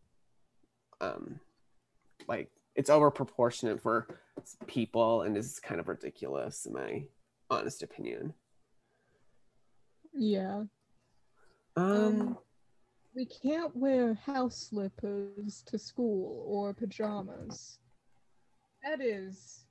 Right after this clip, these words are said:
Speaker 2: that is very specific.
Speaker 1: I mean, I kind of agree with that, though. Like,
Speaker 2: What, what counts as pajamas?
Speaker 1: I mean, like, if somebody's wearing, like, bringing blankets to school, like, that trend was really weird,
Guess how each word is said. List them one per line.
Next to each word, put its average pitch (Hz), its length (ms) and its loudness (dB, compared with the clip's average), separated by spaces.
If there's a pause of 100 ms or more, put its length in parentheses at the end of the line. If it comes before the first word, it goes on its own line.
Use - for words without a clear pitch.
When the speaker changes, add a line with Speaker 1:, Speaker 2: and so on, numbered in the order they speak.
(320)
Speaker 2:
that 240 160 4
is 214 220 4
very 220 480 6
specific. - 800 0 (1080)
Speaker 1:
I 165 100 10
mean, 165 320 10
I 147 80 6
kind 135 320 6
of 123 60 6
agree 104 320 4
with 82 200 -4
that, 58 300 0 (140)
though. 71 400 0 (160)
Like, 139 300 6
Speaker 2:
What, 262 140 6 (140)
what 247 260 2
counts 247 360 0
as 202 360 -8
pajamas? 202 960 -2 (520)
Speaker 1:
I 180 100 10
mean, 185 400 10 (140)
like, 156 240 6
if 143 100 -2
somebody's 156 440 4
wearing, 139 320 8
like, 131 380 2 (240)
bringing 143 380 6
blankets 117 540 2
to 147 100 -2
school, 139 280 4
like, 135 160 6
that 123 140 4
trend 127 240 0
was 123 160 0
really 113 200 0
weird, 92 500 -2